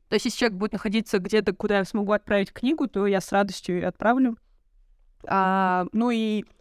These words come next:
если это будет интересно, то я бы с радостью просто встретилась, а, на кофе, <laughs> поболтать про кофейни. Можно не только про кофейни, можно про образование, про бизнес, про все что угодно. Вот, так что не знаю, насколько может быть привлекательный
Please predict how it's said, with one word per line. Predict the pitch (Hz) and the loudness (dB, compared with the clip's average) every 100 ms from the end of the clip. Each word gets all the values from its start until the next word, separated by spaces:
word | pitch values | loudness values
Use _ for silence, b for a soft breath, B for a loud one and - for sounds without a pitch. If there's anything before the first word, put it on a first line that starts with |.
| _ | _
если | 214 208 208 | 0 0 0
это | |
будет | 208 220 | -2 -4
интересно, | 202 226 208 - 269 | -4 0 2 2 -2
то | 226 196 190 | 0 0 2
я | 196 202 | 4 2
бы | |
с | 190 | 0
радостью | 202 196 202 - | 0 0 0 -6
просто | - 190 - 180 | -4 -6 -4 -8
встретилась, | - 190 190 - 190 185 - B B - | -4 -2 -2 0 -2 -2 -8 B B -4
а, | 185 175 170 175 | -2 0 -2 -2
на | 185 | -4
кофе, | - 202 233 226 - - | 0 0 0 -2 -4 0
<laughs> | 339 285 - _ - 254 - - | 0 0 -6 _ -20 -20 -18 -6
поболтать | 233 190 196 185 185 196 - | -4 -2 -2 0 0 0 -4
про | 190 | -6
кофейни. | 170 - 202 262 226 220 208 _ _ _ _ _ _ _ | -4 -2 0 0 0 -2 -8 _ _ _ _ _ _ _
Можно | 208 214 202 | -2 0 2
не | 208 | 2
только | 190 - | 2 0
про | 202 | -2
кофейни, | 175 170 202 214 208 | -2 -2 0 2 2
можно | 170 196 170 | 0 -2 -4
про | 202 185 | -2 -2
образование, | 185 180 190 208 233 196 185 175 | 0 0 2 4 4 2 -2 -6
про | - 180 175 170 - _ - | -6 -6 -4 -6 -10 _ -6
бизнес, | 185 202 202 180 - - | -2 -2 -2 -4 -6 -14
про | - | -10
все | - 185 | -4 -4
что | - | -4
угодно. | 165 196 233 190 - | -2 2 2 0 -4
Вот, | 190 185 | -4 -2
так | 175 - | -2 -6
что | - 185 165 | -2 -2 0
не | 226 | 2
знаю, | 226 247 | 2 2
насколько | 247 247 | 0 0
может | 233 226 | 0 0
быть | 226 | -2
привлекательный | - 208 208 226 220 202 202 190 190 | 0 -2 2 0 0 0 0 0 -4